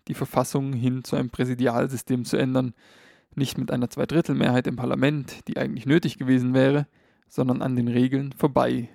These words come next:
mit einem Referendum. Und an dieser Stelle sind wir so mehr oder weniger in der heutigen Zeit angekommen. Doch die zentrale Frage dieser Hintergrundreihe haben wir so noch nicht direkt beantwortet. Wie kann es sein,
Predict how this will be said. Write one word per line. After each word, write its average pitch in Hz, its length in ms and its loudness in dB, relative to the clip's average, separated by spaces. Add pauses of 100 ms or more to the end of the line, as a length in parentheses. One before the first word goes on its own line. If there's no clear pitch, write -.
(140)
mit 123 140 -8
einem 131 160 -2
Referendum. 120 720 0 (3500)
Und 131 140 2
an 120 100 4
dieser 180 200 4
Stelle 143 500 4
sind 139 160 -2
wir 139 80 0
so 131 140 2
mehr 131 300 0
oder 131 240 0
weniger 127 380 2
in 127 80 0
der 120 140 -2
heutigen 123 320 0
Zeit 127 320 0
angekommen. 127 640 -2 (920)
Doch - 180 -2
die 117 140 -8
zentrale 120 540 -2
Frage 123 440 0
dieser 123 200 2
Hintergrundreihe 131 880 -2
haben 131 240 -4
wir 135 120 0
so 127 320 0
noch 151 260 -4
nicht 131 260 -6
direkt - 460 -2
beantwortet. 123 760 0 (600)
Wie 135 100 -4
kann 175 180 0
es - 180 -4
sein, 131 540 0